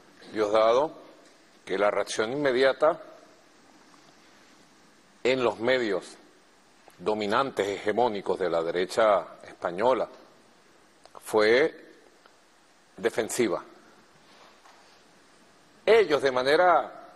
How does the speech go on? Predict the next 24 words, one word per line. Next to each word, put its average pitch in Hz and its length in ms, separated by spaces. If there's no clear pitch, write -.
sorprendente, 151 1160
entre 147 400
comillas, 139 440
ya 123 160
estaban 160 360
preparados 156 640
para 127 240
sacar 120 340
su - 140
relato, 104 480
porque 120 300
tienen 156 580
un 170 180
relato 170 560
para 131 260
conspirar 147 720
y 170 140
cuando 156 420
caen 226 460
tienen 156 260
un 160 120
relato 160 480
para 165 220
victimizar 165 960